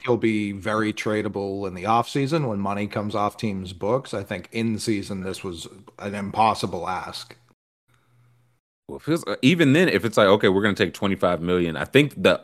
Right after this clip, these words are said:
Speaker 2: eighteen for next year, whatever, is, like, fully guaranteed.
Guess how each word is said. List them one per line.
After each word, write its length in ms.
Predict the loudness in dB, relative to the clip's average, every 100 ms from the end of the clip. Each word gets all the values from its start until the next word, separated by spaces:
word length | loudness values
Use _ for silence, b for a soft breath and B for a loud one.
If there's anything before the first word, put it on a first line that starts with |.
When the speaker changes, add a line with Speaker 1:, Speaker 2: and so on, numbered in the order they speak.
| _
Speaker 2:
eighteen 500 | 4 4 4 4 4
for 140 | 4 2
next 340 | 2 0 -2
year, 140 | 0
whatever, 280 | 2 2 2
is, 80 | -2
like, 160 | -6 -8
fully 480 | 0 4 6 4
guaranteed. 840 | 2 -2 -2 -4 -6 -10 -10 -12